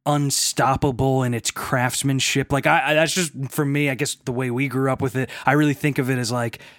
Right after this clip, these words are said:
no, of course, the inarguably incredibly made Willy Wonka and the Chocolate Factory. And then, like, you kinda watch it with the older eyes, and you're like, "Oh, yeah, this, this was all thrown together." Like, I, I can tell that, like,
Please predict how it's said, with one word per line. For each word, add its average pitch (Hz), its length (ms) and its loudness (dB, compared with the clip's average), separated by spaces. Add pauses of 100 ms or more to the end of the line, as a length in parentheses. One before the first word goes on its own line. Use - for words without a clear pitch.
(160)
no, 220 160 0
of - 120 -4
course, 196 320 0
the 139 200 -8
inarguably 151 800 0
incredibly 127 600 -2
made 123 320 -2
Willy 117 280 -2
Wonka 107 380 -4
and 101 120 -8
the 98 40 -10
Chocolate 92 400 -6
Factory. 92 560 -8 (320)
And 151 140 2
then, 156 120 2
like, 151 140 2
you 175 140 0
kinda 143 260 2
watch 139 320 2
it 127 80 -2
with 123 240 -4 (160)
the 139 140 0
older 139 380 2
eyes, 135 440 2
and 139 100 0
you're 127 120 0
like, 120 300 -2 (420)
"Oh, 269 120 0
yeah, 233 220 2
this, - 220 0
this - 220 -4
was 285 160 0
all 196 140 2
thrown 135 280 -2
together." 123 260 -6
Like, 202 220 0 (680)
I, - 200 -2
I 214 100 2
can 220 160 0
tell 247 260 2
that, 220 120 0
like, 170 300 -2